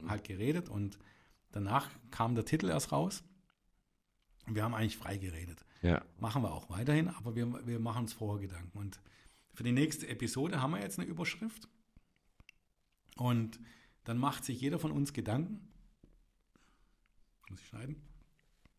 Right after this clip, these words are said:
Speaker 2: Dann macht sich jeder von uns Gedanken, ähm, was wir dazu sagen wollen. Und der nächste heißt ähm, treffend hatte ich auch auf Instagram ein Video gebracht, Affen für Deutschland. Ja?
Speaker 1: Richtig.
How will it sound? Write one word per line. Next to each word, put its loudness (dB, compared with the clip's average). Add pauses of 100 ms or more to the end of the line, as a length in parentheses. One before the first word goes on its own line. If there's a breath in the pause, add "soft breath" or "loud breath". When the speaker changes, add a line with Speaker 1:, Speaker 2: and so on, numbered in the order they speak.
(560)
Speaker 2:
Dann -2
macht 2
sich 0
jeder 4
von 0
uns 2
Gedanken, -2 (500 soft breath)
ähm, 2 (160)
was -2
wir 0
dazu -4
sagen -2
wollen. -2
Und -4
der 0
nächste 0
heißt -2 (500 soft breath)
ähm, -2
treffend 2 (200)
hatte -4
ich -6
auch 2
auf 2
Instagram 2
ein 6
Video 8
gebracht, 4 (360 loud breath)
Affen 8
für 6
Deutschland. 2 (420)
Ja? 4 (300)
Speaker 1:
Richtig. -14